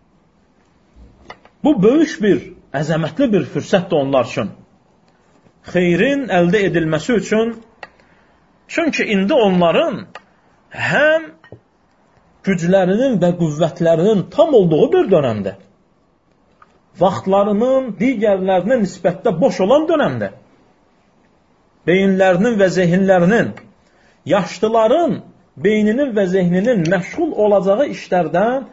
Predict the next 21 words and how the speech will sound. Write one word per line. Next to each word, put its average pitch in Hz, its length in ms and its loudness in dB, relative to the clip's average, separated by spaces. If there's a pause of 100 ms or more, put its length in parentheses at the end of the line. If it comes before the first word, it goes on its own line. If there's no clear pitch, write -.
(140)
fərağdır, 165 680 0
uzaqdır 147 640 -2
və 135 140 -2
boşdur. - 440 -2 (1160)
Onu 208 200 -2
məşğul 226 420 0
edəcək, 123 460 -2
yayındıracaq 151 680 -2
bir 135 140 -8
hal 127 180 -4
yoxdur. 117 320 -12 (480)
Onlara 139 300 -2
həvəsləndirir, 139 680 -4
deyir 175 240 -6
ki, 131 120 -10
rasullar 147 520 -4
gəldiyi 147 340 -4
zaman 151 300 -4
və 123 140 -6
göndərildiyi 135 580 -2
zaman 175 380 -2